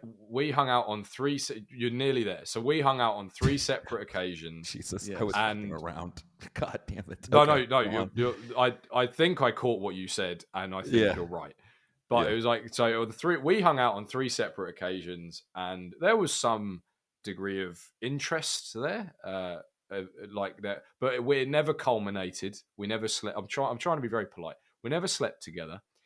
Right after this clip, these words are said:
Speaker 3: Okay.
Speaker 1: And so because she tried three times, the only conclusion is that
Speaker 3: Yeah.
Speaker 1: it's 'cause I was a closeted homosexual. And that was just after
Speaker 2: I agree
Speaker 1: our
Speaker 2: with her.
Speaker 1: hand, uh,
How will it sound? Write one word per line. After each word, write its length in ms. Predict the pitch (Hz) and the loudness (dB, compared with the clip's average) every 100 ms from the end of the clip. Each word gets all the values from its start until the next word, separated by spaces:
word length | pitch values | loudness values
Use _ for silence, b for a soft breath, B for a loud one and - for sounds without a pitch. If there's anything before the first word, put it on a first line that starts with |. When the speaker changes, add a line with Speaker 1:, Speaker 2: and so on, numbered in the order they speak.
| _ _ | _ _
Speaker 3:
Okay. 120 | 127 101 | -8 -2
Speaker 1:
And 320 | 107 107 101 - | -2 -2 -6 -8
so 400 | - 110 104 98 95 _ | -4 -2 -2 -4 -8 _
because 340 | 107 - 185 185 | -8 0 0 0
she 240 | - 127 | -2 -4
tried 500 | - 104 92 90 78 _ | -4 -4 -4 -4 -8 _
three 380 | - 113 98 90 | -12 -6 -6 -6
times, 600 | - 101 92 90 87 - _ _ _ _ _ | -6 -4 -4 -6 -10 -14 _ _ _ _ _
the 260 | 101 107 98 - _ | -6 -6 -6 -10 _
only 420 | 143 170 160 127 | 6 6 4 0
conclusion 760 | 98 101 92 104 95 82 73 73 _ _ _ _ _ _ | -2 -8 -10 -6 -8 -8 -16 -20 _ _ _ _ _ _
is 220 | 98 90 - 120 | -12 -10 -10 -6
that 60 | |
Speaker 3:
Yeah. 80 | 101 | -6
Speaker 1:
it's 180 | 87 85 | -6 -10
'cause 220 | - 95 95 | -8 -6 -2
I 100 | 92 | -2
was 180 | 90 92 | -4 -8
a 60 | |
closeted 600 | - 101 90 90 - 82 | -8 -6 -8 -10 -12 -12
homosexual. 680 | - 87 87 - 98 - 82 b b b 98 | -10 -10 -8 -6 -6 -8 -14 b b b -6
And 240 | 101 107 113 | -2 0 2
that 180 | 135 135 | 0 2
was 180 | 117 | -4
just 280 | - 123 - | -2 -2 2
after 240 | 123 120 110 | 6 6 8
Speaker 2:
I 40 | |
agree 160 | 151 110 139 | 8 8 8
Speaker 1:
our 40 | |
Speaker 2:
with 100 | 110 | 8
her. 60 | 120 | 4
Speaker 1:
hand, 340 | 123 120 104 | 2 0 -8
uh, 120 | - | -8